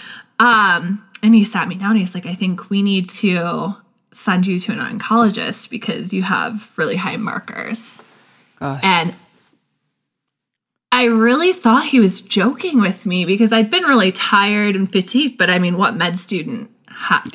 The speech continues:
Speaker 1: hadn't? You know,
Speaker 2: Right.
Speaker 1: I
Speaker 2: And how,
Speaker 1: worked
Speaker 2: how old were you at this point? Sorry?
Speaker 1: <laughs> Twenty-two.
Speaker 2: Oh my God, you're a baby.
Speaker 1: Um,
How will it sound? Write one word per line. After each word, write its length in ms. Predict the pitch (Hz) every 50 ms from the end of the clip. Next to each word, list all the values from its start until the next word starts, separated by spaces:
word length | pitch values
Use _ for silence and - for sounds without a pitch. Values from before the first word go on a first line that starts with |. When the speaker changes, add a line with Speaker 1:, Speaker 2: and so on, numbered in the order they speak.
| -
Speaker 1:
hadn't? 500 | - - - 190 175 156 117 - - - _ _ _ _ -
You 100 | - 202
know, 60 | 180
Speaker 2:
Right. 140 | 160 143 127 156
Speaker 1:
I 60 | 190 220
Speaker 2:
And 100 | 254 262
how, 220 | 269 311 320 330
Speaker 1:
worked 120 | 320 - 262
Speaker 2:
how 240 | 226 285 302 302 294
old 200 | 285 285 254 269
were 60 | 285
you 140 | 277 277 269
at 80 | 277
this 140 | 269 262 254
point? 300 | - - 254 254 262 262
Sorry? 380 | - 247 240 254 269 302 294 - _ _ - - - - _ _ _ _ -
Speaker 1:
<laughs> 480 | - 269 240 226 247 - - 254 -
Twenty-two. 800 | - - - 339 311 294 247 233 - - 190 165 180 190 214 214 - - - - - - - -
Speaker 2:
Oh 140 | 214 208
my 140 | 196 180 175 156
God, 300 | - 180 175 165 151 156
you're 80 | 151
a 40 | 139
baby. 560 | - 180 170 175 165 156 143 143 143 147 151 - - _ _ _ _ _ _ _ _ _ _ _ _ _ _ -
Speaker 1:
Um, 600 | 214 220 226 208 170 170 165 165 185 208 214 214